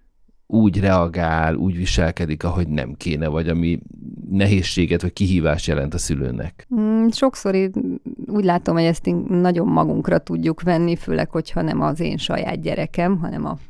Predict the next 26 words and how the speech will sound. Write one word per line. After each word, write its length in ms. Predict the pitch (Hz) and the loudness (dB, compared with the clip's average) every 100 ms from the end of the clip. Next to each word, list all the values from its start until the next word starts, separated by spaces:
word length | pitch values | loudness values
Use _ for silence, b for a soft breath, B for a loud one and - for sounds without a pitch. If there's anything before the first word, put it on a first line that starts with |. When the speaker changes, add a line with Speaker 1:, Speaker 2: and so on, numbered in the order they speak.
| - | -2
Speaker 2:
páromnak 580 | 165 - 139 156 165 - | 0 0 0 0 0 -2
a 60 | |
gyereke 560 | 165 160 156 - 165 143 - | 0 0 -2 0 0 0 -4
reagált 600 | 170 - 175 175 170 - | -2 0 0 0 -2 -2
valamire 580 | - - 175 170 170 170 | -2 0 0 2 2 0
úgy, 200 | 170 170 | 0 -2
ami 160 | 165 | 0
nekem 320 | 160 165 175 | 0 -2 -4
mondjuk 320 | 170 165 160 165 | -2 -2 -4 -6
esetleg 400 | - 170 170 - | -6 -6 -4 -2
nem 260 | 120 - | 0 0
tetszik, 520 | - 180 - 214 214 B B B B B B B 285 - - | 0 -2 0 -2 -2 B B B B B B B -20 -18 -8
akkor 360 | 180 - 185 | -8 0 2
én 140 | 185 185 | 2 2
ezt 300 | 180 - - - - - - - - | -2 -6 -20 -20 -20 -20 -20 -18 -10
első 360 | - 175 - | -4 -4 -6
körbe 360 | 175 185 180 170 | -6 -2 0 0
biztos 340 | 175 - - | -2 -6 -6
magamra 440 | - - 147 147 151 | -4 -2 -2 -2 0
venném, 340 | 147 147 165 | 0 0 -2
hogy 140 | 151 170 | -2 -4
akkor 320 | 165 - 160 - - - - - - - - - - - | -6 -4 -4 -6 -10 -14 -14 -16 -14 -12 -12 -12 -12 -14
velem 440 | - 170 165 147 156 | -12 -8 -6 -4 -4
van 120 | 151 | -4
a 60 | - | -6
problémája, 840 | - 170 170 165 170 175 185 | -6 -6 -4 -2 0 2 4